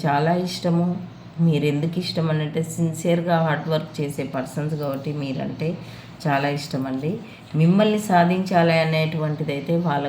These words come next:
గోల్ అండి. ఎలాగైనా మిమ్మల్ని దక్కించుకోవాలి. మీరు సిన్సియర్ హార్డ్ వర్క్ పర్సన్స్, మీలాంటి పర్సన్స్ వాళ్ళకి కావాలి తప్పకుండా.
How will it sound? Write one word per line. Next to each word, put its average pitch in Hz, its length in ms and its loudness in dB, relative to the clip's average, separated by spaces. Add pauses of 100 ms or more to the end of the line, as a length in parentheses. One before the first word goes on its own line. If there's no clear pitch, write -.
(140)
గోల్ 151 240 2
అండి. 147 320 -2 (540)
ఎలాగైనా 151 880 0
మిమ్మల్ని 151 420 0
దక్కించుకోవాలి. 135 920 -4 (100)
మీరు 160 320 2
సిన్సియర్ 165 540 0
హార్డ్ 151 340 0
వర్క్ 156 340 -4
పర్సన్స్, 139 600 -6
మీలాంటి 156 420 -2
పర్సన్స్ 151 600 -6 (440)
వాళ్ళకి 143 420 0
కావాలి 135 640 -2
తప్పకుండా. 127 680 -4